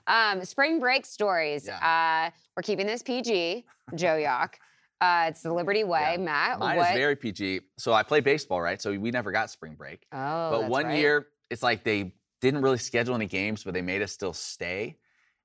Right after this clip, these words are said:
Speaker 2: And so we spent spring break, me and some guys, we would sneak into hotels in the city, our school's in Springfield, and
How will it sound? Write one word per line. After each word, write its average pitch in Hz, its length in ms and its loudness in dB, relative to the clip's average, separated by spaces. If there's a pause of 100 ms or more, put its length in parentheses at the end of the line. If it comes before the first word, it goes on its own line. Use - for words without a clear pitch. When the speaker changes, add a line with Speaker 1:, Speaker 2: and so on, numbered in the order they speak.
Speaker 2:
And 104 180 -2
so 104 360 2
we 104 160 -4
spent 127 400 -4
spring 117 300 -4
break, 104 340 0
me 104 160 -6
and 110 80 -6
some 101 120 -10
guys, 95 320 0
we 90 80 -6
would 82 80 -10
sneak - 340 -8
into 95 440 -4
hotels 95 720 -2 (200)
in 87 460 -6
the 85 80 -10
city, 90 260 -4
our 80 80 -8
school's 92 300 -10
in 80 80 -12
Springfield, 87 420 -10
and 78 120 -18